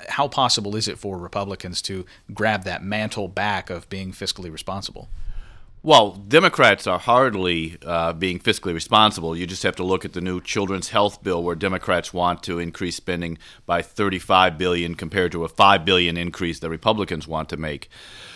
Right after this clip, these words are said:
Speaker 2: But what you're seeing is Republicans ignoring the fiscal conservatives. You have the presidential candidates,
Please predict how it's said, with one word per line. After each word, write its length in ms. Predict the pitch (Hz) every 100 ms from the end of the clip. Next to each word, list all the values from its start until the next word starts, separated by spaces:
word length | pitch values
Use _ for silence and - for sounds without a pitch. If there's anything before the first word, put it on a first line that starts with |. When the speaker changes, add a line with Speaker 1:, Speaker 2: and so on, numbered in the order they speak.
| - _
Speaker 2:
But 480 | 98 95 113 110 - _
what 220 | 117 -
you're 100 | 117
seeing 540 | 98 - 190 208 139 110
is 100 | 101
Republicans 500 | 101 123 131 123 123
ignoring 720 | 117 110 123 170 143 78 65
the 60 | 85
fiscal 320 | 95 - 87
conservatives. 640 | 87 - 95 78 69 - - _
You 80 | 123
have 100 | 135
the 100 | 131
presidential 600 | - 151 156 147 147 131
candidates, 800 | - 127 127 117 110 107 -